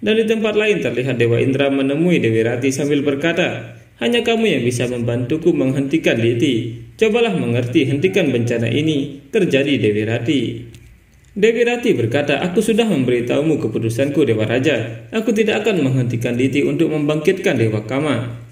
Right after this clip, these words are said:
Jadi akan lebih baik jika kamu pergi." Dewa Indra berkata, "Bagaimana kamu bisa membiarkan hal ini terjadi? Diti telah menangkap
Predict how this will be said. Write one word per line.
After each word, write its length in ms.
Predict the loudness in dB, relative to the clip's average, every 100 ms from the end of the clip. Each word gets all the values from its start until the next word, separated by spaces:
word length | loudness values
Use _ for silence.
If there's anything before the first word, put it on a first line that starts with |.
| -6
Jadi 240 | 0 2 2
akan 320 | 0 2 4
lebih 160 | 4
baik 240 | 4 2 0
jika 180 | -2 -2
kamu 320 | 0 0 0
pergi." 560 | 0 2 2 0 -6 -12 -4
Dewa 240 | 2 4
Indra 240 | 4 0 0
berkata, 480 | 0 0 0 0
"Bagaimana 480 | 0 0 0 0 0
kamu 240 | 0 2 2
bisa 240 | 2 2
membiarkan 480 | 2 2 2 0 2
hal 160 | 2
ini 240 | 2 2 2
terjadi? 500 | 0 0 0 2 2 0 -8 -14 -2
Diti 260 | 0 2 0
telah 160 | 0
menangkap 480 | 2 2 2 0 0